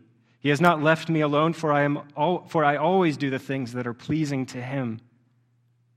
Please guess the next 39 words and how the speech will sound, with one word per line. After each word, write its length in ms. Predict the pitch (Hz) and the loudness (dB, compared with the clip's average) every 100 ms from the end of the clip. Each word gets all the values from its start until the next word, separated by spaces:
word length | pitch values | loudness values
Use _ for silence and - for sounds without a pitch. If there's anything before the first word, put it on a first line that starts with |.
| _ _ _ _ _ _ - | _ _ _ _ _ _ -12
So 80 | |
you 80 | - | -8
see, 140 | 143 180 | -4 -2
Jesus 340 | 180 202 165 | 0 0 0
is 100 | 156 | 0
operating 540 | 135 165 160 151 139 | 4 4 4 2 2
in 80 | 147 | 0
the 80 | 143 | -2
perfect 500 | 143 - 202 196 170 | -2 2 2 4 -4
fear 260 | - 156 156 | -2 0 0
of 80 | |
the 100 | 135 | 0
Lord, 340 | 120 131 117 107 - - | -2 0 -2 -4 -12 -10
perfect 540 | - 208 208 185 - | 0 2 2 -2 -2
love 460 | 139 151 175 160 127 | 0 4 6 6 0
between 300 | 139 - 139 | -6 -2 -4
Father 460 | - 165 165 151 | 2 4 4 2
and 160 | 131 127 | -2 -4
Son. 460 | 117 165 156 139 127 _ _ _ _ _ _ _ _ - | -6 -2 -2 -2 -6 _ _ _ _ _ _ _ _ 0
And 100 | 165 | 2
he 80 | 175 | 4
couldn't 220 | 208 202 | 4 2
have 80 | 190 | 4
been 160 | 185 | 4
more 180 | 185 185 | 6 4
right. 360 | 160 185 131 - | 6 4 4 -2
He's 240 | - 143 | -4 -4
prophesying 600 | 139 - 147 139 - 143 135 | -4 -2 -2 -2 -4 -4 -2
right 180 | 135 | -4
there 140 | 127 135 | -2 -2
in 80 | 127 | 0
that 180 | 156 | -2
passage. 420 | 147 127 113 120 - | -2 -10 -10 -14 -6
Jesus 320 | 170 165 143 | -4 -4 -4
couldn't 220 | 185 170 | -2 -2
have 360 | 147 135 143 139 | -2 -2 -2 0
been 140 | 147 | -2
more 160 | 143 147 | 0 0
right. 220 | 151 | 0